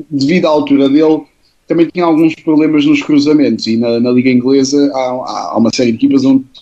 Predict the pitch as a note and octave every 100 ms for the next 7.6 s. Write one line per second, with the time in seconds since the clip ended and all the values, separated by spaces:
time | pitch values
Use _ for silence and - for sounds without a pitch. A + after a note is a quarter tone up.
0 | _ _ C3 A#2+ C3+ B2 C3+ - B2+ -
1 | C#3 C#3 D3 C#3+ D3 C3 C3 - _ _
2 | - C3+ E3 E3+ D3+ D3+ C#3 C#3+ E3 D#3
3 | D#3 D#3+ D3+ C#3+ C#3 C#3+ B2+ C3+ C#3 C3
4 | C3+ C3+ C#3+ C#3+ - D3+ C#3+ D3+ C#3+ C#3+
5 | D3 D3 C3 - A2+ G#2+ A#2+ A#2+ A2+ B2+
6 | - C#3 B2+ B2 - B2+ A2+ B2 C3 A#2
7 | A#2 A2+ G#2+ F#2+ F#2+